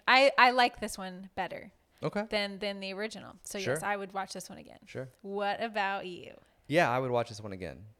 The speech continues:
Speaker 2: Uh, this was much better than the original. I feel like they, they finally kinda nailed down what kind of movie they wanted to make, and they just went with it. Uh, whereas the first one,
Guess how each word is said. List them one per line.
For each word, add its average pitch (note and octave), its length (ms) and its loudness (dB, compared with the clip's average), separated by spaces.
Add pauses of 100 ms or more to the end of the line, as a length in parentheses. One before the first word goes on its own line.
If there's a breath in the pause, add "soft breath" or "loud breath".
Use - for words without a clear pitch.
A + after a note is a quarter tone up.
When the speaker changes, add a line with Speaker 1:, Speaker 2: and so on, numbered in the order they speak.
(100)
Speaker 2:
Uh, E2+ 440 -6
this G#2 220 -8
was G2 360 -6
much G2 300 -8
better F2+ 280 -4
than D#2 160 -12
the D2+ 60 -10
original. D2+ 500 -12 (380 soft breath)
I F#2 80 -8
feel G2 200 -4
like F#2 240 -4
they, E2 360 -6
they F2 80 -10
finally E2+ 360 -10
kinda E2+ 220 -12
nailed D#2 300 -10
down D2 480 -12
what D#2+ 160 -12
kind E2+ 140 -12
of D#2+ 80 -12
movie D#2+ 200 -12
they D#2 100 -12
wanted D2+ 240 -12
to D#2 80 -18
make, D2+ 260 -12
and C#2+ 100 -16
they D2 80 -14
just D2 220 -18
went D#2+ 240 -12
with - 160 -20
it. - 140 -20 (500 soft breath)
Uh, E2 140 -4
whereas E2 260 -8
the E2 60 -14
first D#3 360 -4
one, F#2+ 320 -8